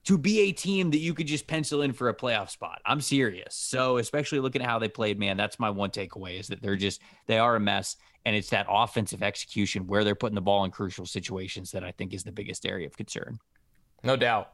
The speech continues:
Speaker 2: Uh, did you have anything on the Commanders side, or do you kinda wanna see more from this team,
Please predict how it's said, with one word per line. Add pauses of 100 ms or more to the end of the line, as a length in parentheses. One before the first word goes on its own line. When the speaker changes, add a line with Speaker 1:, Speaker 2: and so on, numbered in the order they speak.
Speaker 2:
Uh,
did
you
have
anything
on
the
Commanders
side,
or
do
you
kinda
wanna
see
more
from
this
team,